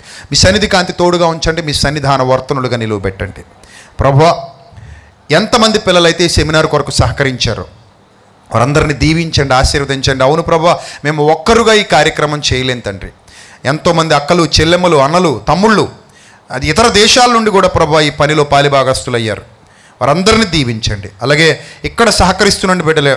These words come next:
ఎంతోమంది ఉన్నారు, వారి కుటుంబాలను దీవించండి. ఈ పవిత్ర కార్యక్రమంలో, ఈ సత్కార్యంలో నాతో కూడా, మాతో కూడా పాలిభాగస్తులైన బిడ్డలందరినీ దీవించండి తండ్రి. అలాగే ప్రభువా, ఈరోజు మా మధ్యకు వచ్చినటువంటి మైనర్ గారి కుటుంబాన్ని, ఆయన కుటుంబ సభ్యుల్ని, ఆయనకి ఇచ్చిన బిడ్డల్ని,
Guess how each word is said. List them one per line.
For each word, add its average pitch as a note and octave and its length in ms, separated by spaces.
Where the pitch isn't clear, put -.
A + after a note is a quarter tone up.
ఎంతోమంది F#3 420
ఉన్నారు, C3 300
వారి C#3 160
కుటుంబాలను B3+ 480
దీవించండి. C3 480
ఈ - 100
పవిత్ర - 320
కార్యక్రమంలో, C3 580
ఈ F3 120
సత్కార్యంలో C4+ 760
నాతో F3+ 220
కూడా, F3 240
మాతో D3 300
కూడా B2+ 160
పాలిభాగస్తులైన F3+ 920
బిడ్డలందరినీ F#3+ 640
దీవించండి A2+ 580
తండ్రి. - 240
అలాగే C3 260
ప్రభువా, C#3+ 260
ఈరోజు D#3+ 260
మా E3+ 100
మధ్యకు F#3+ 280
వచ్చినటువంటి F#3+ 540
మైనర్ E3+ 300
గారి D#3 200
కుటుంబాన్ని, G3 460
ఆయన D3 120
కుటుంబ F#3+ 160
సభ్యుల్ని, G#3 420
ఆయనకి D3 220
ఇచ్చిన D#3+ 180
బిడ్డల్ని, A3 420